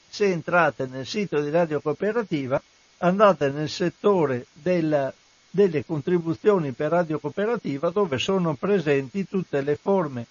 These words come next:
utilizzabili da chi vuole sostenere Radio Cooperativa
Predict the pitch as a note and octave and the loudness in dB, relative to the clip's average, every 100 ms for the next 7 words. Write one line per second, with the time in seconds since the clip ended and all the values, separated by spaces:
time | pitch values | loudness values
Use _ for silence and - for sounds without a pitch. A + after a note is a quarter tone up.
0 | _ - D#3+ G3 F#3+ G#3 D3 B2 A#2+ E3+ | _ -4 -4 -4 -8 -10 0 0 0 -4
1 | F#3 D#3 C3+ - F3+ D#3+ F3 D3 B2+ D#3 | -4 -2 -4 -2 -6 0 2 2 -2 -8
2 | C3 D3+ D#3 E3+ C#3+ C3+ D#3 D3 C#3+ D3 | -10 -6 -2 0 0 0 0 -2 -4 -4
3 | G3 A3+ G3 C#3 A#2+ | -2 -4 -4 -6 -2